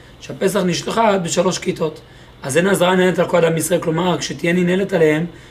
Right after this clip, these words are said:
ואנו כשנתמלאת פה לפה, לא היה בכולם אדם בישראל, כלומר, חשוב בחומה ויראת חטא כעקביה. בעצם, גם כשהעזרה ננעלת, כי סיימו, הרי יש שלוש כתות, שלושה סבבים של שחיטת קורבן פסח,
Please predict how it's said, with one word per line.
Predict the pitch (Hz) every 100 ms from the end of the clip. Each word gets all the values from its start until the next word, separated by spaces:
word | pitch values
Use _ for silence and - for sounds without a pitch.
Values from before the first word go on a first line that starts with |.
| - -
ואנו | 156 190
כשנתמלאת | - 170 156 175 160 196 202 -
פה | 196
לפה, | 202 180 147 151 - - - - -
לא | 139
היה | 139 151 196
בכולם | 185 - 180 196
אדם | 170 175 196
בישראל, | 185 160 - 156 131 - - - -
כלומר, | - 151 151 135
חשוב | 160 - - 220
בחומה | 170 160 190 180
ויראת | 185 208 202
חטא | 226 226 202 -
כעקביה. | 175 - 156 127 120 - - - -
בעצם, | 147 202 202 175
גם | 160 220 233
כשהעזרה | - 185 160 175
ננעלת, | 175 160 160 139 135 - - -
כי | 175
סיימו, | 143 - 170 190
הרי | 165 151 151 151
יש | 190 -
שלוש | 175 190 -
כתות, | - 160 156 - - - -
שלושה | - 160 139 208
סבבים | - 160 165 190
של | 170
שחיטת | 156 - 160 170
קורבן | - 151 143 135
פסח, | 147 - 180 -